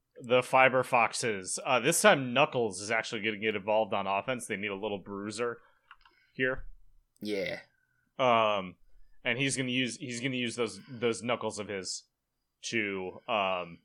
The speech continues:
Speaker 1: to roll up the Katamari ball.
Speaker 2: Yeah.
Speaker 1: Uh, just a little bit bigger, and then, uh,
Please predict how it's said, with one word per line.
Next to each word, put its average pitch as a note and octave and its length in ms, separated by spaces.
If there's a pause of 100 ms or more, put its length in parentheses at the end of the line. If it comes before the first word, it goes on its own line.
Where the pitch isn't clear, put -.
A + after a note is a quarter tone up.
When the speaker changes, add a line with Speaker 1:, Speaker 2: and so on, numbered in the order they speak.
(160)
Speaker 1:
to F#2+ 340
roll B2 280
up A#2+ 140
the B2 80
Katamari G#2+ 500
ball. F2+ 340 (420)
Speaker 2:
Yeah. F2 420
Speaker 1:
Uh, F#2 440 (200)
just C3+ 200
a D#3 60
little C3 240
bit A#2+ 160
bigger, G2 260
and F#2+ 140
then, F#2+ 200
uh, F#2 180